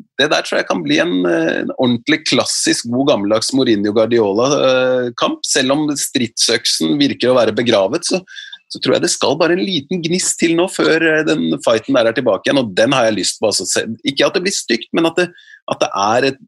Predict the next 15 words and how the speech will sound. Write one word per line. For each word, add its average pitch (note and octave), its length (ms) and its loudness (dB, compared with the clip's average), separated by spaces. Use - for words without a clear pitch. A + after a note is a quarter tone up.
ordentlig, B2 500 2
eh, A#2 400 2
rivalitet A#2 640 0
mellom G#2+ 240 0
de G#2 160 4
to. F3 140 2
Eh, A2+ 600 2
og C#3+ 380 0
den B2+ 560 -2
er G2 240 0
jo A#2+ 180 2
så G#2 380 0
jevn G2+ 400 0
at, G2+ 240 -2
eh, F#2+ 400 2